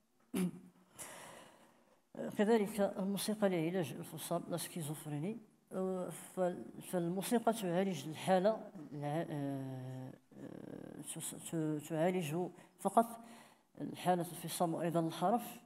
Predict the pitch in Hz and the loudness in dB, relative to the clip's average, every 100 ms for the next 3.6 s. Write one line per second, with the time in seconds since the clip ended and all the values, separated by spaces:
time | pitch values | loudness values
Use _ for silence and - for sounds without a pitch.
0 | - _ - - 170 175 202 170 175 175 | -20 _ -16 -10 -6 2 2 2 -2 4
1 | 175 190 196 208 156 175 151 - 165 185 | 6 8 6 6 2 0 -2 -4 -6 -6
2 | - 175 165 185 180 170 175 175 165 175 | -6 -2 -2 0 2 2 0 -4 -2 0
3 | 170 175 175 - 131 | 0 -2 -4 -10 -12